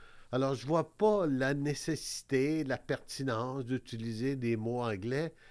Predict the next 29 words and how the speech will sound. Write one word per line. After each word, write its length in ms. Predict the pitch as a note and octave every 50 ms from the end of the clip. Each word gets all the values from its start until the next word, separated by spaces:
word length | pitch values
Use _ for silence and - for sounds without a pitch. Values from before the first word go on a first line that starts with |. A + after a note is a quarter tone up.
| - - - - -
mais 80 | A#2
c'est 200 | A2+ - - D3
un 60 | C#3+ C#3
virus, 580 | C3 D#3 D#3 D#3 D#3 F3 E3+ D3 - - -
hein. 340 | C#3+ C#3 D3 D#3 D3+ C#3+ C#3
Ça 160 | - - - B2+
a 60 | A#2+
commencé 420 | - C3+ C3 C3 C3 - - F#3+
il 60 | F#3+
y 40 | E3
a 60 | C3
quelques 520 | - - D3 C#3 B2+ - - C#3 C3 A#2 B2
années, 380 | A#2+ A#2 A2+ A2 C3+ D3+ E3 D3+
puis 280 | - - A#2 A#2 A2
là, 220 | G#2+ A2+ B2 C3 C#3+
on, 340 | C#3+ C#3 B2 A#2+ A2 A2 - - - - - - - -
on 60 | B2+
le 40 | B2+ A#2
voit 140 | B2+ C3
même 240 | C3 C#3 D3+ E3 E3
dans 140 | C#3+ C3 B2
les 160 | B2+ C3 B2+
journaux, 520 | A2 G2+ B2 G2 G#2+ A#2 B2 B2+ A#2+ A#2+ A2
là. 100 | G2+ G2+
Je 120 | - -
l'ai 160 | B2 A2+ A2+ A2
vu 140 | A2+ C3+
dernièrement 520 | C3 C3+ B2+ A2 A2 A#2+ A#2 G#2+ G2 G2+ A2+
dans 80 | -